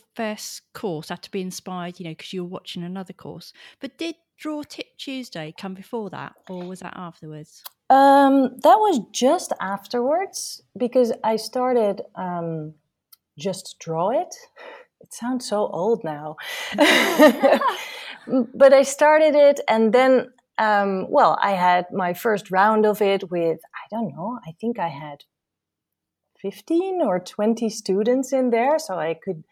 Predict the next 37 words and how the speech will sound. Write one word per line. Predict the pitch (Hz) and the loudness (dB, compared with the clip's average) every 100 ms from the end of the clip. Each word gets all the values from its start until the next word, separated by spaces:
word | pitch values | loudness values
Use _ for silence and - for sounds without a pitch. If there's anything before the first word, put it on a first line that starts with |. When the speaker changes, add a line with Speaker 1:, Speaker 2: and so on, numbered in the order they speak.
| _ _ _ | _ _ _
Speaker 2:
give | 202 175 | -2 -2
them | 185 | -4
all | 180 175 | -4 -4
my, | 165 156 156 - | -4 -6 -6 -8
uh, | 156 151 | -14 -12
personal | - 175 165 156 | -12 -12 -12 -12
feedback | - 214 214 190 180 | -8 -8 -4 -6 -6
as | 151 - | -12 -10
well. | 160 170 185 | -6 -4 -6
It | - | -8
was | 226 - - | -10 -12 -8
really | 233 220 185 | -4 -2 -2
fun. | 175 180 165 156 - _ _ _ _ _ - | -6 -10 -10 -10 -16 _ _ _ _ _ -10
Uh, | 180 165 - | -8 -6 -6
I | 180 | -10
still, | - 220 190 - - | -6 -2 -2 -4 -6
uh, | 170 160 _ - _ | -10 -12 _ -20 _
most | 185 185 254 311 | -6 2 2 2
of | 220 - | -2 0
them | 175 | -2
I | 165 | -4
still | 165 - 190 | -6 -4 -6
follow | 185 190 170 156 | -4 -6 -4 -4
online, | 151 156 156 151 151 151 - | -6 -8 -10 -10 -12 -14 -16
and | 101 | -18
we | 156 | -18
still, | - 175 156 156 | -12 -10 -8 -8
you | 196 | -8
know, | 156 160 185 - 185 | -8 -12 -12 -16 -18
uh, | 165 160 | -20 -12
follow | 196 175 | -8 -8
each | 156 - | -8 -12
other. | 151 147 220 277 _ | -14 -10 -12 -12 _
It's | _ | _
really | 180 160 | -12 -12
nice. | 156 143 147 - _ - - - - _ | -12 -14 -16 -18 _ -20 -20 -20 -20 _
Um, | 202 208 208 214 208 208 | 2 4 6 4 2 -2